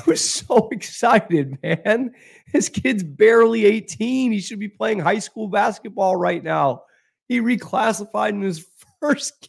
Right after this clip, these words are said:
game. In his first game, he takes over.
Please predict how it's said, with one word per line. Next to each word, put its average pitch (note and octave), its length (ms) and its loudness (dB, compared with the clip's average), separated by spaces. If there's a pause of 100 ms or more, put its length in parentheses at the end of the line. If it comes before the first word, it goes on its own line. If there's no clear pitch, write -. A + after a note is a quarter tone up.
game. A3+ 420 -6 (2250)
In G#4 120 2
his G4 180 0
first G4+ 340 -2
game, F4+ 280 4
he E4 80 -2
takes E4+ 360 -2
over. F4 400 -2